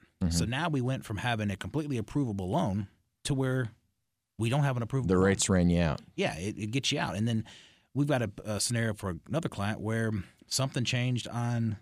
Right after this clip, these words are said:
Speaker 2: their income,
Speaker 1: Mm-hmm.
Speaker 2: and it's no longer what it used to be. So
Speaker 1: Yeah.
Speaker 2: we have the income working against us.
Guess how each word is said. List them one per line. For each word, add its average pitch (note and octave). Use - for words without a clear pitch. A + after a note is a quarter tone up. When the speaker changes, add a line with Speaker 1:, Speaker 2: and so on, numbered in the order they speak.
Speaker 2:
their C3+
income, G3
Speaker 1:
Mm-hmm. G#2
Speaker 2:
and A2
it's -
no A#2
longer B2
what A#2
it F#2+
used D#3+
to F#2+
be. -
So A2+
Speaker 1:
Yeah. A2
Speaker 2:
we B2
have A#2
the G#2+
income D3
working A#2
against F#2
us. -